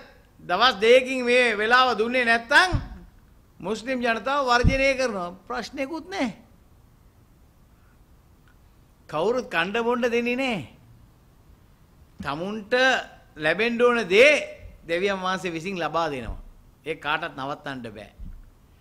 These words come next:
ඔයාලට ලැබීමක් නැත්නම් ඒක ලැබෙන්නේ නෑ. ලැබීම තියෙනවනේ ඒ ලැබේ. කොයි හරි පැත්තකින් ලැබේ. ඒ නිසා රතන හාමුදුරුවන්ගේ මේ නාටකය සහ නාඩගම රටේ ජනතාව තේරුම් අරගෙන තියෙන්නේ.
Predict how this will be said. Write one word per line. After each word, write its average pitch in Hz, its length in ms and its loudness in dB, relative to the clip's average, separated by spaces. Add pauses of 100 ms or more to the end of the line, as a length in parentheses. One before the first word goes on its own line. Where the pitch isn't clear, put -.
(200)
ඔයාලට 247 300 2
ලැබීමක් 294 500 4
නැත්නම් 311 380 0
ඒක 349 180 -4
ලැබෙන්නේ 302 440 0
නෑ. 285 220 -2 (400)
ලැබීම 208 460 -2
තියෙනවනේ 208 520 0
ඒ 320 120 2
ලැබේ. 302 260 4
කොයි 214 300 2
හරි 254 180 6
පැත්තකින් 247 460 -2
ලැබේ. 311 300 4 (880)
ඒ 196 120 2
නිසා 180 340 0 (400)
රතන 190 380 -2
හාමුදුරුවන්ගේ 208 840 2
මේ 180 280 -4 (880)
නාටකය 185 580 0
සහ 170 140 -2 (500)
නාඩගම 190 560 6 (920)
රටේ 208 380 2
ජනතාව 220 440 2 (120)
තේරුම් 254 340 2
අරගෙන 214 340 -2
තියෙන්නේ. 127 400 -12